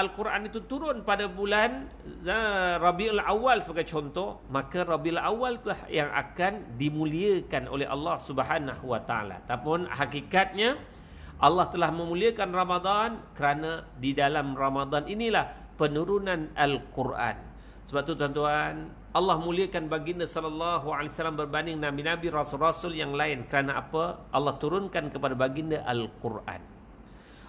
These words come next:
Allah muliakan Jibril alaihissalam berbanding malaikat yang lain. Kerana apa? Jibril yang diamanahkan oleh Allah sebagai perantara untuk menyampaikan Al-Quran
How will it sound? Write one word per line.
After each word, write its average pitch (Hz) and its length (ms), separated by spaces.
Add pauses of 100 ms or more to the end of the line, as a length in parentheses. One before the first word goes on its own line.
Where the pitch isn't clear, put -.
(120)
Allah 202 240
muliakan 220 800
Jibril 208 480
alaihissalam 202 880
berbanding 196 480
malaikat 208 720
yang 226 240
lain. 233 560
Kerana 165 400
apa? 226 480
Jibril 233 480
yang 202 160
diamanahkan 185 640
oleh 190 160
Allah 208 320
sebagai 170 320
perantara 170 1300 (320)
untuk 233 400
menyampaikan 180 800
Al-Quran 156 720